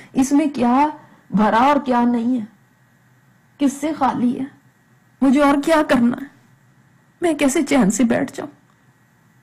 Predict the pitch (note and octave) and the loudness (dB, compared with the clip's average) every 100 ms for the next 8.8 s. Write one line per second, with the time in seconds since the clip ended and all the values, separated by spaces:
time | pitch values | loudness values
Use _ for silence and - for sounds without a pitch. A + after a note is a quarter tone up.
0 | _ _ _ - F4+ D#4+ F#4+ F4+ - A#3 | _ _ _ -12 -6 0 2 2 2 2
1 | E4+ F#4 D#4+ A#3+ D#4+ D#4+ C4+ - C#4+ C4 | 2 2 0 0 -2 0 0 2 0 2
2 | A#3+ C#4+ A#3 A#3 A#3+ A#3 G3 - - A3+ | 2 2 2 0 0 0 -2 -4 -6 -6
3 | A#3 - - - E4 C4+ D4+ C4+ C4+ C4 | -8 -10 -8 -2 0 2 2 4 2 2
4 | C#4 C#4+ A#3+ F#3+ G3+ - - B3 C4+ C#4+ | 2 2 2 2 -2 -4 -4 -2 2 2
5 | D#4 D4 D4+ C#4+ C4+ B3+ C#4 C4+ A3 - | 2 0 0 0 0 -2 -2 0 0 -4
6 | B3+ B3 - - - G4 F#4+ A#4 G#4+ C#4+ | -8 -14 -16 -20 0 0 2 2 4 4
7 | D4+ E4+ D4 D4+ D#4 D4+ D4 A#3+ A#3 A3+ | 4 4 2 2 2 2 4 4 4 4
8 | G3 A3 G#3+ - A3 C#4 B3+ | 2 0 -2 -4 -4 -6 -8